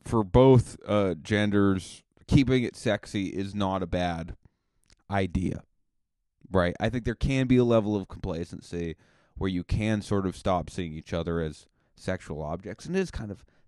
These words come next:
nice from time to time to be seen as a sexual object, isn't it? Sometimes I,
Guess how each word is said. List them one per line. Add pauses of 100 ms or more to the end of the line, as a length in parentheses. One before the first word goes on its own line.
nice
from
time
to
time
to
be
seen
as
a
sexual (100)
object,
isn't
it? (1800)
Sometimes (480)
I,